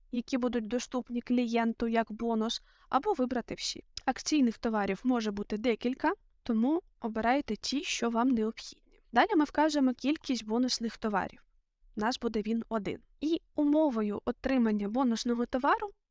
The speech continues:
ми можемо встановити, що клієнт в нас,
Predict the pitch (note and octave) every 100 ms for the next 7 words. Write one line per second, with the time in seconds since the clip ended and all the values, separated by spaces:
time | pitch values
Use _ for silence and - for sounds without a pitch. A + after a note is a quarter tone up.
0 | _ C4+ E4 D4+ C#4+ C4 C4 - A3+ G#3
1 | G3 - - - A#3 - _ _ - C4+
2 | C4 E4 A#4 - A#3+ C4 D4+ -